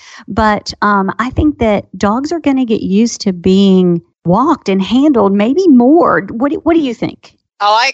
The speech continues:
Speaker 2: completely agree. I have, <laughs> I mean, I'm enjoying it. I've always nagged <laughs> my clients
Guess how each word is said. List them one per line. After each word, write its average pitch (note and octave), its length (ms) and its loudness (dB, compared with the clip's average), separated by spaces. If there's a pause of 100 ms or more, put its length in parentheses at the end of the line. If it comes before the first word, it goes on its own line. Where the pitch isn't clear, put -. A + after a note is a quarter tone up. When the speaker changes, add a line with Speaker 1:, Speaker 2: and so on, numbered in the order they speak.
(100)
Speaker 2:
completely A#3 920 -12
agree. F#3+ 760 -6
I F3 160 -4
have, G#3+ 260 -6
<laughs> - 720 -18
I D#4+ 60 -6
mean, A4+ 140 -10
I'm G3+ 120 -10
enjoying G3+ 560 -10
it. E3+ 400 -16
I've F#3 360 -6
always A#3 440 -6
nagged F3+ 460 -6
<laughs> - 180 -8
my C4 60 -4
clients - 1120 -8